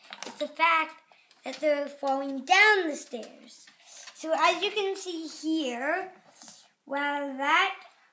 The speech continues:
those turn, when this one goes to the bottom, that makes this go down. And since it's angled like that, that goes down, it wants to go like that.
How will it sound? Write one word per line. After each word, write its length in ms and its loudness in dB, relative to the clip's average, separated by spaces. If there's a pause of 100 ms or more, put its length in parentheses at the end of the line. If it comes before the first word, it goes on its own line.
(260)
those 480 -4
turn, 540 -4 (500)
when 220 -6
this 220 -6
one 320 -2
goes 300 0
to 140 -8
the 180 -10
bottom, 500 4 (540)
that 240 2
makes 260 -4 (100)
this 440 -2
go 340 0
down. 520 4 (520)
And 420 -4
since 420 -4
it's 160 -6
angled 400 0
like 220 0
that, 480 4 (380)
that 220 2
goes 220 0
down, 280 2
it 120 -6
wants 280 -4
to 60 -16
go 160 -6
like 340 -6
that. 420 0